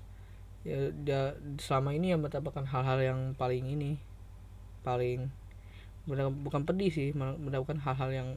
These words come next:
yang menurut gue ya, ya bikin stress out aja gitu ya. Bikin stres karena, karena orangnya begitu,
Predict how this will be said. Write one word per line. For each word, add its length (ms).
yang 100
menurut 300
gue 160
ya, 160
ya 240
bikin 240
stress 400
out 240
aja 320
gitu 160
ya. 240
Bikin 160
stres 400
karena, 480
karena 240
orangnya 320
begitu, 380